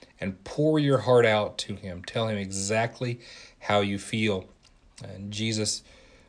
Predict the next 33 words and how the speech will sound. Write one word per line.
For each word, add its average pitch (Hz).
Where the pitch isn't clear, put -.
on 107
the 104
mountain 104
expressed -
everything 135
to 123
his 113
Father 113
that 98
his 104
Father 107
needed 101
to 98
hear 101
him 95
say. 92
His -
Father 98
gave 98
him 104
and 110
great 113
assurance 117
and 107
great 107
guidance 104
when 101
they 101
were 101
on 110
the 107
mountaintop 98
together, 95